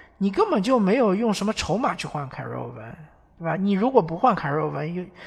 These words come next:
你把小托马斯留在手上，那又怎么样呢？对吧？你留在手上，你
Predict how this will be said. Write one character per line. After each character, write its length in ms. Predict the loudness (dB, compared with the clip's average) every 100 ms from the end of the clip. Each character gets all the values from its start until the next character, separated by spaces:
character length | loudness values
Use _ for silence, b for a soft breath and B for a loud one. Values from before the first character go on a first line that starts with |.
| B B
你 260 | 2 4 2
把 240 | 4 4
小 160 | 4 0
托 100 | 2
马 120 | 2
斯 120 | 2
留 220 | -2 0
在 120 | 4 2
手 220 | 2 -6
上， 300 | -8 -8 -10 -20 -12
那 180 | -2 0
又 140 | 0
怎 200 | -2 -8
么 140 | -8 -6
样 260 | -2 -2 -4
呢？ 60 | -10 -16 -18
对 80 |
吧？ 140 | -20 -20 B B B B
你 140 | 2
留 120 | 4
在 140 | 4 2
手 160 | 0
上， 260 | 0 0 0
你 140 | -2